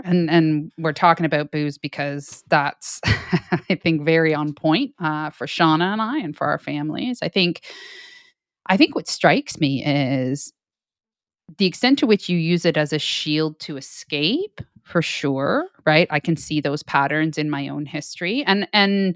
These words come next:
<clears throat> and I think there's, you know, there's a bigger conversation to happen around this topic, around sobriety and all of those sorts of things for down the road. But I think it's,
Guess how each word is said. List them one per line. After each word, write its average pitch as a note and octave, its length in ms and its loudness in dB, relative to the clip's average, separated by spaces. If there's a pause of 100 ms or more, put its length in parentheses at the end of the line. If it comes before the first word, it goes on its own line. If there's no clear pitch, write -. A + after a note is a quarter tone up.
(340)
<clears throat> - 300 -14
and F#3 400 0 (760)
I A#3 200 4
think D4+ 160 4
there's, A3+ 260 2
you A3+ 80 2
know, F#3 100 4
there's E3+ 180 0
a F#3+ 40 0
bigger A3 300 0
conversation D#3 800 0
to - 100 -4
happen C#3+ 420 0
around D3+ 500 -2
this - 280 -2
topic, - 540 -8
around D3+ 1000 0
sobriety D3+ 600 -2
and D3 100 -4
all D3 140 -4
of D3 120 -10
those D#3 140 -6
sorts - 240 -8
of E3+ 80 -6
things D3+ 300 -6
for D#3 140 -6
down D3 240 -4
the D3 80 -8
road. E3+ 560 4 (640)
But A#3+ 200 4
I C#4+ 100 6
think G4+ 160 -4
it's, - 180 -2